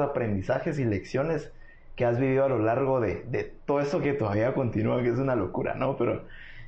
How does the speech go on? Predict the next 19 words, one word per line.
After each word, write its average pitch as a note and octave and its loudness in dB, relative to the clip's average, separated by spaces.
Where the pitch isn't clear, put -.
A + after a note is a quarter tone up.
siempre, F#3 2
eh, C#3 2
me C3 2
gusta C#3 2
arrancar D3 0
con B2 0
todos E3 2
mis D#3 0
invitados C3 2
con B2 2
una D#3 2
pregunta C#3 2
que B2 2
yo B2 2
creo D3+ -2
que D3 0
es B2 0
la D3 2
pregunta, D#3 0